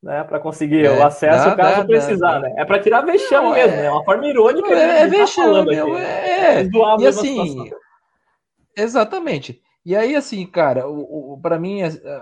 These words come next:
Speaker 2: o, o que pesa agora e o que a gente precisa analisar é que a situação é crítica, é, assim, muito difícil.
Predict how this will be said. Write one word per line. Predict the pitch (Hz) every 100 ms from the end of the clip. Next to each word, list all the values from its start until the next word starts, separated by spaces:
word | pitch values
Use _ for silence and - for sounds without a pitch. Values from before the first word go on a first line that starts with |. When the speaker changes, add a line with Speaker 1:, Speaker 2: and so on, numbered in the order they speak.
| 78 -
Speaker 2:
o, | 143 139 151
o |
que | 143 135
pesa | 147 175 165
agora | 127 113 127 165 120
e | 120
o |
que | 123
a |
gente | 143 143 -
precisa | _ - 131
analisar | 135 123 110 104 139 147 - _ _ _ _
é | - 127
que | - 143 127 - _ -
a | 240
situação | - 240 - 262
é | 294
crítica, | - 151 131 - 95 90 -
é, | 113
assim, | - 131 107 101 90 135
muito | 160 180 202 202 175 143
difícil. | 123 - 110 101 -